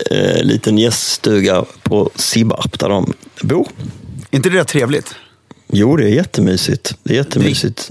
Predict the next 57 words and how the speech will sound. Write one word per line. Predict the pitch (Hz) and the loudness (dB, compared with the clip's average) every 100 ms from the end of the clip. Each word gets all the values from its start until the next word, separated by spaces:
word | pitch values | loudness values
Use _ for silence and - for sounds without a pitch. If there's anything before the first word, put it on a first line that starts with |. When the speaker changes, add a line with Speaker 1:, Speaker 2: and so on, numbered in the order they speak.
| - | -12
Speaker 2:
Drick-, | 123 - 135 | -12 -10 -2
tar | 135 | 2
du | 165 | 4
en | |
gin | 202 190 | 4 2
och | |
tonic | 151 117 95 | 2 0 0
varje | 95 117 95 95 | 0 0 2 0
frukost | - 139 - 120 | 0 -2 -2 -2
då? | 80 71 73 | -2 -2 -2
Alltså | 95 | -2
in-, | 95 92 | -2 -2
alltså | 92 90 87 - - | -2 -4 -4 -6 -10
själv | - 104 98 | -2 0 2
i | |
din | 92 85 | 0 0
lilla | 82 | -2
stuga | - 101 90 107 | -2 -2 0 -2
där | 65 65 | -4 -6
innan | 92 80 73 | -6 -6 -6
du | |
går | 82 80 | -4 -4
in | 76 | -4
i | |
huset? | 90 - - - _ _ - | -4 -8 -16 -20 _ _ -4
Speaker 1:
Ja, | - 117 135 - | 2 4 2 0
eftersom | 123 - 123 | -2 0 0
jag | 131 | 2
dricker | 131 - | 0 0
så | 143 143 | 0 2
mycket | 135 - | 0 -2
sprit | - 127 - | -2 -2 -2
så | - 117 | -2 0
brukar | 135 - 113 | 0 2 0
jag | |
börja | 107 117 110 | 2 2 4
med | 107 | 4
gin | 107 104 | 4 2
och | 104 | 2
tonic | 113 101 98 | 2 2 0
på | 107 | 2
morgonen. | 104 98 98 104 113 _ _ | 2 2 2 0 -4 _ _
Speaker 2:
Det | 131 | -6
är | 104 | -2
jävla | 92 90 | -2 -2
trevligt. | - 67 71 - - - - - - - | -4 -8 -10 -14 -20 -20 -20 -20 -20 -4
Speaker 1:
Nej, | 127 151 | 2 4
men | 180 | 4
det | 160 | 4
är | 147 | 4
väldigt, | 190 - - - | 4 2 0 0
eh, | 143 139 | 2 4
det | 135 | 4
är | 151 | 4
ju | 156 | 4
lite, | 160 - 156 | 2 4 4
ehm, | 143 139 135 131 131 131 | 6 6 4 4 4 2